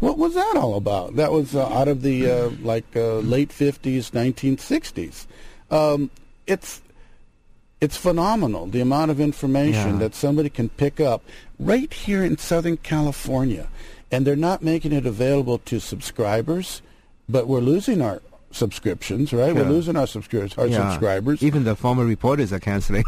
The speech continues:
Speaker 2: <laughs>
Speaker 1: Yeah. Offer it, offer it as, offer it as a little, uh, you know, a little taste, a little taste of, uh, uh, not a gimmick, but, uh, offer it something like a, a sweet hors, hors d'oeuvre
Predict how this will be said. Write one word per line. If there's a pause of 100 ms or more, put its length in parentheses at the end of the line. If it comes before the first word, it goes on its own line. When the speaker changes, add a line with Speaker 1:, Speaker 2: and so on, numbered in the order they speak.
(120)
Speaker 2:
<laughs>
Speaker 1:
Yeah. (160)
Offer
it,
offer
it
as, (240)
offer
it
as
a
little,
uh, (440)
you
know,
a
little
taste,
a
little
taste
of,
uh, (680)
uh,
not
a
gimmick,
but,
uh,
offer
it
something
like
a,
a
sweet
hors,
hors
d'oeuvre